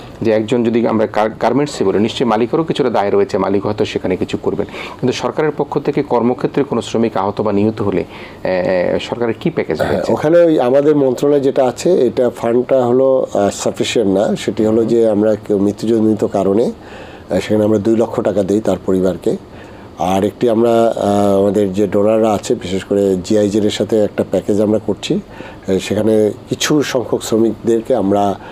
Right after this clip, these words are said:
Speaker 2: ওয়ার্ক প্লেসে যারা আপনার নিহত হয়,
Speaker 1: হুম।
Speaker 2: আহ, তাদের, আহ, আমাদের, আহ, তাদের পরিবারকে সারা বছর মানে, আহ, আজীবন একটা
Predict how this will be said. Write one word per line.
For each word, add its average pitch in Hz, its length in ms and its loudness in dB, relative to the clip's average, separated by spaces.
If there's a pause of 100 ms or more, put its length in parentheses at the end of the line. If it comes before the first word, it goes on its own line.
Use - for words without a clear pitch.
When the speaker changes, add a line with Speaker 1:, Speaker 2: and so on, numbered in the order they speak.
(220)
Speaker 2:
ওয়ার্ক 131 220 2 (120)
প্লেসে 151 320 0
যারা 117 500 2
আপনার 98 380 -2
নিহত 101 340 0
হয়, 117 280 2 (240)
Speaker 1:
হুম। 107 160 -4
Speaker 2:
আহ, 92 240 0
তাদের, 107 340 2
আহ, 95 480 2
আমাদের, 101 480 2
আহ, 95 180 4
তাদের 107 240 0
পরিবারকে 120 840 2
সারা 104 260 0
বছর 104 440 -2
মানে, 98 200 0
আহ, 92 640 0
আজীবন 117 400 2
একটা 101 420 0